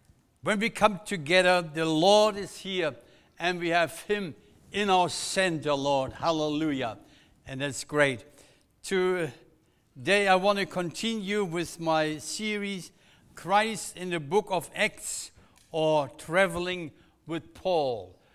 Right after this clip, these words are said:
And we have been many, many times, uh, on Sunday morning here in the Bible, and where with Paul, what Paul went through.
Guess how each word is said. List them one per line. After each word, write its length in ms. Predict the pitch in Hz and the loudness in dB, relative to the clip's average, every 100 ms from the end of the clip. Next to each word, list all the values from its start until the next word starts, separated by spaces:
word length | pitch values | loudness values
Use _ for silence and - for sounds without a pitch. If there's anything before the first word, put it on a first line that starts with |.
| _ _ | _ _
And 400 | 135 135 139 131 151 | -8 -6 -6 -10 -4
we 100 | 156 | 0
have 260 | 170 - | 0 -2
been 320 | 165 160 160 | -10 -8 -8
many, 240 | 175 190 185 | -6 -6 -6
many 300 | 180 170 165 | -6 -6 -8
times, 680 | - 180 180 190 165 - _ _ _ 160 | -6 -4 -4 -6 -10 -18 _ _ _ -2
uh, 180 | 156 165 | -2 -2
on 220 | 151 139 | -4 -8
Sunday 380 | - 170 160 156 | -4 -2 -2 -4
morning 420 | 156 160 156 151 | -2 -2 -2 -4
here 480 | 127 185 196 196 - - _ _ - | -6 -4 -2 -2 -6 -18 _ _ -6
in 280 | 165 165 | -4 -2
the 120 | 156 143 | -2 -4
Bible, 840 | 123 165 185 165 180 196 175 - _ _ _ - | 4 4 4 0 -2 -2 -4 -10 _ _ _ -8
and 420 | 147 147 143 123 | -4 -4 -4 -8
where 260 | 143 175 151 | 0 0 0
with 280 | 160 - - | -4 -10 -14
Paul, 680 | - 196 190 190 202 - _ _ - | -2 0 0 -2 -6 -10 _ _ -8
what 260 | 147 - | -8 -8
Paul 380 | - 185 185 180 | -8 -2 -2 -2
went 320 | 160 160 156 | -6 -8 -10
through. 480 | - - 196 208 202 | -14 -10 -8 -6 -8